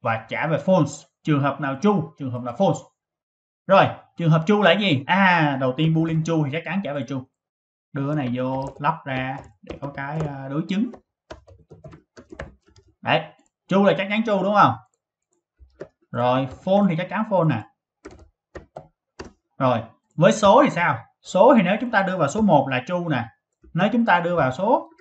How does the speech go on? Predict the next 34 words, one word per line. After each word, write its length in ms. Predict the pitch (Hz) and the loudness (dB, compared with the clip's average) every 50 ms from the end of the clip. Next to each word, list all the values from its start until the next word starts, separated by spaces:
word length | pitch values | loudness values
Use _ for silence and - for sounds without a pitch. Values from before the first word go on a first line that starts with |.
| _ _ _ _ _ _ _ _ _ - - - _ _ _ _ - - - - - - _ _ - - | _ _ _ _ _ _ _ _ _ -20 -20 -20 _ _ _ _ -14 -14 -14 -18 -20 -20 _ _ -20 -20
không 360 | _ - - 202 202 202 208 190 | _ 0 2 4 4 4 4 2
là 80 | 151 | 0
false 460 | 147 - 185 185 185 185 175 - - 143 | -2 -2 -4 -6 -6 -8 -8 -8 -6 -6
nè. 160 | 120 113 113 - _ _ _ _ _ _ _ _ - - - _ _ _ _ _ _ _ _ _ _ | -4 -6 -8 -12 _ _ _ _ _ _ _ _ -20 -20 -20 _ _ _ _ _ _ _ _ _ _
Vậy 180 | - 131 143 139 - | -4 -2 -2 0 0
chúng 140 | 226 254 247 | 0 2 6
ta 140 | 226 208 | 6 6
đưa 220 | 202 202 202 208 202 | 6 4 2 2 2
vào 140 | 170 139 - | 2 2 2
số 240 | - 208 233 302 285 | 0 0 2 2 4
gì 140 | 233 185 151 | 2 4 6
đó 220 | 156 165 - - | 6 4 4 4
khác 140 | - 294 - - | 2 0 0 0
không, 320 | - - 254 247 214 208 202 - | 4 6 6 6 6 4 0 -2
khác 100 | 262 254 - | -4 -4 0
trừ 160 | 185 151 139 | 0 0 2
không 260 | 139 - 180 185 196 170 | 2 2 2 2 2 0
thôi 180 | 175 185 185 170 - - _ _ _ _ _ _ _ _ _ _ _ | -2 -2 -4 -6 -8 -12 _ _ _ _ _ _ _ _ _ _ _
là 220 | 131 127 120 120 | 0 2 2 4
nó 100 | 135 175 | 2 2
đã 160 | 175 143 143 | 0 0 -2
là 160 | 180 160 127 - | -4 -4 -4 -2
true 140 | 160 156 151 139 | 0 0 0 0
rồi. 120 | 117 - - - _ _ _ _ _ _ _ _ _ _ _ _ _ - | -2 -6 -8 -12 _ _ _ _ _ _ _ _ _ _ _ _ _ 0
Kế 160 | - 190 214 226 | 4 4 6 6
đến 220 | 226 233 254 262 | 6 4 4 2
chúng 120 | 269 254 233 | 0 0 0
ta 80 | 214 | -2
đưa 140 | 190 185 185 | -4 -4 -2
vào 160 | 175 151 139 | -2 -2 -2
cái 100 | - 165 | -2 -2
gì 60 | 160 135 | -2 -2
nữa? 180 | 131 151 156 - - | -2 -2 -4 -8 -8
Chuỗi. 320 | - 127 120 160 233 - | -4 0 2 2 2 2